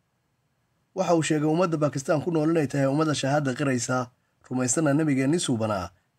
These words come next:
nabadgelyo iyo naxariis korkiisa ha ahaatee. Inta uu iyaga haystana waxa uu sheegay inaanu wax walwala qabi doonin. Dowladda Pakistan ee fadhiidkaana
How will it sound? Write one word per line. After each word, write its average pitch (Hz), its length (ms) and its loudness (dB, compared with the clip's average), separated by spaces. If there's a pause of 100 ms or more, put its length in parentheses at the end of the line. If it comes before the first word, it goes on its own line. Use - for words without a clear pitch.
nabadgelyo 135 400 0
iyo 139 160 2
naxariis 120 320 -2
korkiisa 131 340 -4
ha 127 140 0
ahaatee. 123 400 -4 (480)
Inta 151 160 -2
uu 127 100 0
iyaga 156 300 2
haystana 143 260 -2
waxa 170 220 0
uu 117 80 -2
sheegay 95 400 -8 (720)
inaanu 127 400 0
wax 135 160 0
walwala 120 400 2
qabi 120 240 0
doonin. 117 440 0 (520)
Dowladda 135 320 0
Pakistan 143 440 0
ee 123 60 -2
fadhiidkaana 107 800 -4